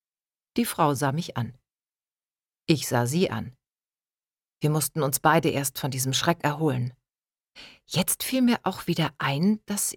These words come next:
ich in den vergangenen Wochen im Assistentenbüro ein Gespräch belauscht hatte, in dem von ihrer bevorstehenden Ankunft die Rede war.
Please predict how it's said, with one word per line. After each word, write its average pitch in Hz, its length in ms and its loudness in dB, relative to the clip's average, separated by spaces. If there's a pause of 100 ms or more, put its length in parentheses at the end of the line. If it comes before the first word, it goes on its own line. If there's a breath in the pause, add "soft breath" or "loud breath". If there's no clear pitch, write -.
ich - 240 -8
in 180 160 0
den 170 140 -2
vergangenen 165 600 2
Wochen - 240 0
im 160 280 0
Assistentenbüro 165 1000 0
ein 151 180 -2
Gespräch 214 600 0
belauscht 123 580 -4
hatte, 196 300 -2 (460 loud breath)
in 175 140 4
dem 220 240 6
von 220 340 2
ihrer 180 260 -2
bevorstehenden 180 840 0
Ankunft 190 680 0
die 143 80 0
Rede 139 280 -2
war. 101 200 -8